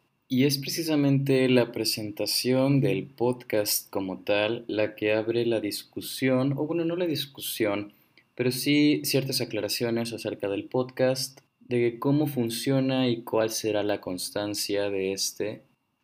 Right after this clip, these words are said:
Si lo han notado, al inicio de cada episodio recalcamos que es un futuro incierto el que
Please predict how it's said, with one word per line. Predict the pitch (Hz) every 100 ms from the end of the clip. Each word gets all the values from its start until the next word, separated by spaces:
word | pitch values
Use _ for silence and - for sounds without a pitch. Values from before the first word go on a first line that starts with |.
| -
Si | - 104 104
lo | 104
han | 110
notado, | 117 117 120 123 127 -
al | 107
inicio | 113 135 135
de | 123 117
cada | 127 131
episodio | 131 165 - 120 113 107 117 131
recalcamos | 123 95 101 92 107 107 104 104 -
que | - 98 95 - 104
es | - -
un | 107 107 107 104 104 95
futuro | 95 107 - 107
incierto | 107 101 - 120 120 - 101 104
el | 107
que | - 92 90 87